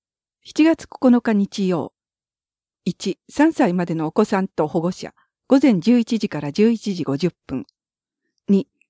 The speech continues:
未就学児と保護者。午後二時から二時五十分。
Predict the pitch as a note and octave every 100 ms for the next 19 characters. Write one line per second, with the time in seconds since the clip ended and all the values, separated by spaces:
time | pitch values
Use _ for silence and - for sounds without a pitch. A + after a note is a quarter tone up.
0 | _ G#3 A#3 D#4 D#4 E4 D4+ B3 - C#3+
1 | E3 F3+ - - _ _ _ C#4+ D4 G#3
2 | A#3+ A3+ D#3+ D3 G#3+ C4 E3+ C#3 F3 -
3 | - D3+